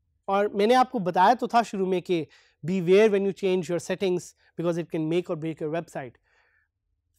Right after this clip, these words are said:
But because you're trying zero zero zero web host,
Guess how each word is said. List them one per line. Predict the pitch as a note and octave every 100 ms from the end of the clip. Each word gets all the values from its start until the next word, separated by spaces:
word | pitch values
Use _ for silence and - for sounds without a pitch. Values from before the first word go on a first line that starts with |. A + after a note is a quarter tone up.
| _ G#3
But | G#3 A3
because | G3+ C4+ C#4+ B3+
you're | B3+ A#3+
trying | A3+ A#3 E3 F#3+
zero | A#3 G3+
zero | G3 G#3 F3
zero | F#3 E3
web | E3+ -
host, | F#3+ C#4